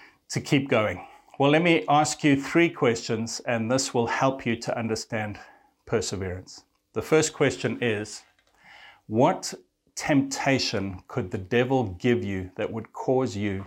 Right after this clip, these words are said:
to give up your Christianity? What thing? Would it be ten million pounds in the bank, a fancy car, the perfect job, the, the,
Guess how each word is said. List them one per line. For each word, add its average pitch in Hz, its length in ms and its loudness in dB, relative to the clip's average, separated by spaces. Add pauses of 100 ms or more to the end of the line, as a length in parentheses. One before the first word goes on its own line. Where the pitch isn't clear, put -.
(120)
to - 100 -10
give 98 340 -4
up 95 280 -4
your 95 120 -10
Christianity? - 800 -10 (680)
What 135 260 0
thing? 90 300 -6
Would 120 160 2
it 139 140 -2
be 123 400 0 (360)
ten 143 600 2
million 123 800 4
pounds 101 480 -2
in 107 140 -4
the 107 80 -6
bank, 92 300 -8 (640)
a 101 100 -4
fancy 135 480 2
car, 98 460 -2 (180)
the 117 100 -4
perfect - 580 -2
job, 104 320 -2 (500)
the, 117 400 2
the, 113 340 2